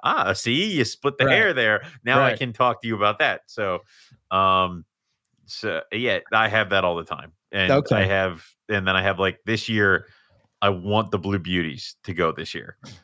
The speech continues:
Speaker 1: But will I be upset if the Crebo go? No. <laughs> No, I will not.
Speaker 2: Yeah.
Speaker 1: Um, also, I got three female Madagascar hogs that might go.
Speaker 2: Oh, wow.
Speaker 1: And
Speaker 2: Good job.
Speaker 1: rhinos.
Speaker 2: Oh, wow.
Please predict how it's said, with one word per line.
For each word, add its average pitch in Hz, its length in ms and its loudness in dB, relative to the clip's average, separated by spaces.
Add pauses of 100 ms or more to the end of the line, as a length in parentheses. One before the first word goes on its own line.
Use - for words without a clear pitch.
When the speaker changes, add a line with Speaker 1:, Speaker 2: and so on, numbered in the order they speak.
(140)
Speaker 1:
But 160 320 2 (920)
will 87 180 0
I 92 160 2
be 95 200 -6
upset 107 340 -2
if 95 80 -12
the 107 80 -8
Crebo 147 400 -2
go? 85 240 0 (140)
No. 240 300 -8 (500)
<laughs> - 0 - (580)
No, 131 180 0
I 165 80 2
will 196 140 2
not. 220 360 2 (460)
Speaker 2:
Yeah. 98 220 4
Speaker 1:
Um, 101 180 -4
also, 113 300 2
I 113 80 2
got 113 320 0 (480)
three 123 320 -4
female 135 580 -4 (140)
Madagascar 120 640 -2
hogs 104 560 0
that 92 220 -4 (280)
might 101 300 -2
go. 82 320 -2 (380)
Speaker 2:
Oh, 117 100 2
wow. - 420 -4
Speaker 1:
And 120 180 2
Speaker 2:
Good - 40 0
job. 101 40 2
Speaker 1:
rhinos. 123 640 0 (420)
Speaker 2:
Oh, 139 100 4
wow. 85 400 -6